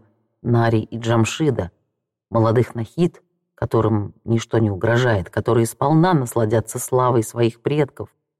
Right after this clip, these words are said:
чего они так долго были лишены. Но в груди расползалось тошнотворное жжение.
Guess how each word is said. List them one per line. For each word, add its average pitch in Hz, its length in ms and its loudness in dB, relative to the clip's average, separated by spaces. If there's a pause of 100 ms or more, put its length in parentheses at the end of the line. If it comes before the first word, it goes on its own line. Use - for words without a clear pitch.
(320)
чего 107 240 2
они 104 200 2
так 104 200 -2
долго 104 300 2
были 98 360 -2 (140)
лишены. 113 520 2 (1080)
Но 139 200 -2
в 120 100 -4
груди 135 500 0
расползалось 143 1080 -2
тошнотворное 135 840 -2
жжение. 131 720 -4